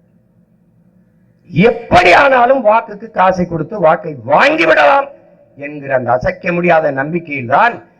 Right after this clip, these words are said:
எந்த மக்களின் பிரச்சனையும் இவங்க கவனத்தில் எடுப்பதில்லை. பல பிரச்சனைகளுக்கு கோவப்படுவார்கள்,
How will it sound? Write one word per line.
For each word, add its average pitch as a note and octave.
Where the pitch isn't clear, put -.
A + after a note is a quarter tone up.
எந்த F#3+
மக்களின் C4+
பிரச்சனையும் G3
இவங்க F3+
கவனத்தில் D#3
எடுப்பதில்லை. D3
பல E3+
பிரச்சனைகளுக்கு F#3
கோவப்படுவார்கள், F3